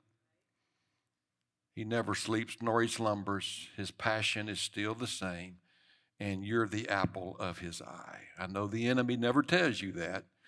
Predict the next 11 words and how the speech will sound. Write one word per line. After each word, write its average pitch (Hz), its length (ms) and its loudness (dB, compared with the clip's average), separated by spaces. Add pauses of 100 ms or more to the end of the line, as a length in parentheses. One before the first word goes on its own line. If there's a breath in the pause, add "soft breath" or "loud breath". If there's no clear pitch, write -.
(320 soft breath)
and 101 100 0
logically 143 680 10
you 139 160 4
can't 135 260 4
even 123 180 4
come 127 220 2
up 127 140 6
with 113 100 2
that, 120 200 6 (1120)
that 82 180 2
conclusion 104 600 2